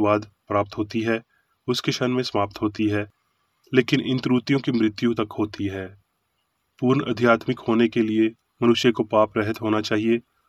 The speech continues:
और वो पूर्णता तक पहुंचने पर ही इस प्रकार बनता है।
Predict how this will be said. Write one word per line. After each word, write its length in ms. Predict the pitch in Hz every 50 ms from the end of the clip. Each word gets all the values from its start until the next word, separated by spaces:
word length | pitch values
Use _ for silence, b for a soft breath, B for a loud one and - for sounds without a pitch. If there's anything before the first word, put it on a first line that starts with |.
| _ _ _ -
और 120 | 117 117
वो 100 | 127 131
पूर्णता 360 | 120 - 127 120 117 117 135
तक 140 | 120 - 131
पहुंचने 440 | - _ - 120 110 107 - 123 123
पर 200 | - - 110 107
ही 280 | 104 107 120 120 110 104 _ _ _ _ _ _ _ _ -
इस 100 | 123 117
प्रकार 380 | - - 123 - - 113 104 104
बनता 340 | 101 98 95 90 95 101 95
है। 260 | 95 95 92 95